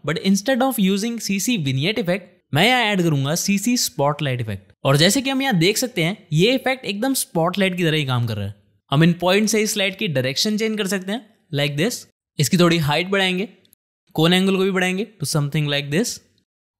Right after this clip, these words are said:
एज सॉफ्टनेस को करेंगे हंड्रेड परसेंट पे और अब इसकी overall इंटेंसिटी को करेंगे कम, like this। And now we are done। This was before spotlight and this is with spotlight। और अगर मैं इस एडजस्टमेंट लेयर को भी on off करूं,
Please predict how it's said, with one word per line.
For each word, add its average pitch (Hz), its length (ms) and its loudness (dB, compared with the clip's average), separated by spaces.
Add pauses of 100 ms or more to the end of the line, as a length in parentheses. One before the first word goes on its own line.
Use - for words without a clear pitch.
एज 175 140 4
सॉफ्टनेस 220 360 0
को 208 80 -6
करेंगे 156 360 -2
हंड्रेड 151 340 0
परसेंट 180 280 0
पे 208 100 -8 (280)
और 151 120 6
अब 220 80 6
इसकी 262 240 0
overall 247 520 2
इंटेंसिटी 190 500 2
को 160 140 2
करेंगे 151 420 -4
कम, 107 360 -4 (340)
like 139 280 0
this। 110 120 -4 (460)
And 165 200 4
now 262 300 2
we 160 200 0
are 143 100 -6
done। 107 160 -2 (400)
This 135 140 0
was 165 200 2
before 180 260 2
spotlight 220 440 -2 (280)
and 135 220 0
this 254 220 0 (100)
is 160 360 -2
with 127 120 -2
spotlight। 107 480 -4 (280)
और 139 120 4
अगर 196 160 4
मैं 262 140 2
इस 262 220 -2
एडजस्टमेंट 180 460 0
लेयर 254 120 2
को 262 100 -4
भी 277 220 -2
on 175 180 2
off 269 120 -2
करूं, 175 240 0